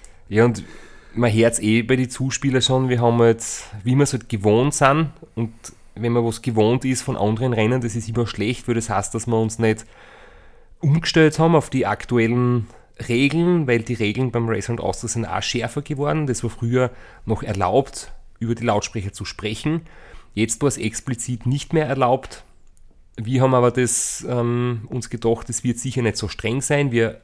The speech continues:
sind eh in Ortschaften ruhig, aber außerorts ist es auch nicht mehr erlaubt. Und das haben wir dann später noch, äh, zu spüren bekommen, dass wir uns da nicht ganz an die Regeln gehalten haben.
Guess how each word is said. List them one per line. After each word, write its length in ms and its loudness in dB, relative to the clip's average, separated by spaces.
sind 260 -4
eh 160 0
in 120 0
Ortschaften 560 -4
ruhig, 360 -4
aber 260 0
außerorts 560 2
ist 80 -4
es 220 -6
auch 260 0
nicht 240 -4
mehr 120 -2
erlaubt. 440 -8
Und 160 -6
das 220 0
haben 100 0
wir 80 2
dann 140 0
später 320 -2
noch, 360 0
äh, 380 2
zu 140 -6
spüren 300 2
bekommen, 400 -4
dass 180 -4
wir 60 -2
uns 140 -4
da 320 0
nicht 280 -4
ganz 240 -2
an 80 -2
die 80 -6
Regeln 300 -6
gehalten 320 -6
haben. 180 -8